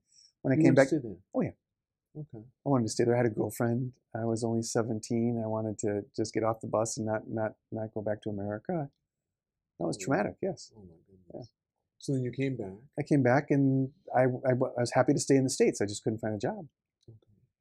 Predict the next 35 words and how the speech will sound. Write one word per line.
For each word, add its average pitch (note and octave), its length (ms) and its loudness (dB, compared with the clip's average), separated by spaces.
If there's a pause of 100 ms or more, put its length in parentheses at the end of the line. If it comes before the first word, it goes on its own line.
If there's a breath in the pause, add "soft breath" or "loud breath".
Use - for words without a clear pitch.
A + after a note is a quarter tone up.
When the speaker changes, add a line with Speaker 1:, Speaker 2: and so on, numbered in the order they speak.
(160)
Speaker 1:
And A2+ 460 -6
I A#2+ 60 2
was A#2+ 120 2
happy C3+ 220 8
to C#3 100 8
move C#3+ 140 10
to C#3+ 80 4
Japan. C#3 500 2
It - 120 -16
was, A2 200 -4 (440)
it, B2+ 160 -2 (540)
it C3 140 2
was A#2+ 340 6
interesting C3 420 0
for B2 120 -4
me. A2 280 -2 (440)
And A2 400 -2
I'm D3 140 6
a E3 40 6
Buddhist. B2+ 500 2 (360)
Speaker 2:
Okay. - 60 -14
Speaker 1:
So, B2+ 360 6
uh, B2 120 0
Speaker 2:
But F#3+ 160 0
you G#3+ 80 0
weren't B2 280 -4
then. D#3+ 280 -6 (640)
Speaker 1:
Well, A3+ 120 10
I A#3 40 10
was. G3 280 6 (680)
Speaker 2:
Wait D#4+ 260 4
just - 180 -6
a F#3 40 0
minute. C3 160 0
Wait. F#2+ 180 -2